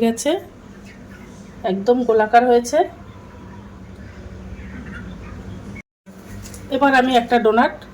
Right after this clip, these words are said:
কাগজের উপরে তুলে নেব। দেখো,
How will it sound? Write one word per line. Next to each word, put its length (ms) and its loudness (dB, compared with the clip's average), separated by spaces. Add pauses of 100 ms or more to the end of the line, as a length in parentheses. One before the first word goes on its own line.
(340)
কাগজের 440 4
উপরে 180 4 (120)
তুলে 240 6
নেব। 140 2 (3750)
দেখো, 180 4